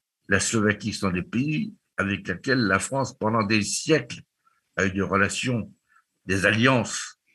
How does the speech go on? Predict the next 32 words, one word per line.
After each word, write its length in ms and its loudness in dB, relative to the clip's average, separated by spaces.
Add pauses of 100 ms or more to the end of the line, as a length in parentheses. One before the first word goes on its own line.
(480)
Et 240 -2 (260)
on 120 4
ne 80 4
voit 160 2
pas. 200 -4
Alors, 200 0
vous, 300 -2
vous 200 0
étiez 400 -8
à 80 -2
une 200 2
époque 420 -2 (680)
où 120 2
justement 640 -2
l'ambassadeur 680 -2
Thureau, 380 2
qui 100 -12
est 100 -2
un 100 0
homme 160 0
remarquable, 720 0 (440)
hein, 100 -6 (200)
il 40 2
y 20 4
avait 180 2
une 140 0
volonté 500 4
du 200 -2
président 520 0
de 60 4
la 80 8
République 680 0